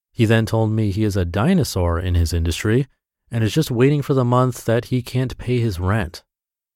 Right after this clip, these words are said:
No matter what I asked or suggested to him about pursuing new opportunities or technologies, there was a reason he gave me that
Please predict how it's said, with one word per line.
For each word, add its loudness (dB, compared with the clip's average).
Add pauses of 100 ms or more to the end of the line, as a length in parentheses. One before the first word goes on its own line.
(180)
No -2
matter 4
what 2
I 4
asked 2
or 0
suggested 0
to 0
him 2
about 0
pursuing -2
new 4
opportunities 2
or 0
technologies, 2 (540)
there 0
was 6
a 6
reason 4
he 0
gave 2
me 2
that 4